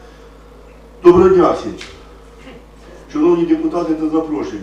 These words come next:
із двадцяти п'яти депутатів, обраних до складу селищної ради, на вісімдесят четверту сесію селищної ради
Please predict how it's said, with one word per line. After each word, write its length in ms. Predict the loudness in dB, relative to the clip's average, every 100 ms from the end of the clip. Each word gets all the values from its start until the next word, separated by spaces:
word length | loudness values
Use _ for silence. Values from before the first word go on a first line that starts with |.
| -14
із 80 | -14
двадцяти 340 | -10 -10 -10 -12
п'яти 260 | -12 -8
депутатів, 600 | -2 -2 -2 -4 -6 -6 -12
обраних 320 | -6 -4 -4 -6
до 60 |
складу 360 | -12 -10 -8 -8
селищної 440 | -4 -2 -2 -8 -8
ради, 240 | -8 -8 -16 -20 -20 -18
на 140 | -10 -8
вісімдесят 680 | -8 -8 -8 -10 -8 -10 -10
четверту 560 | -12 -6 -6 -6 -12 -18 -18 -20 -20 -20 -20 -20 -6
сесію 440 | -4 -4 -10 -18 -10
селищної 400 | -8 -8 -10 -8
ради 200 | -6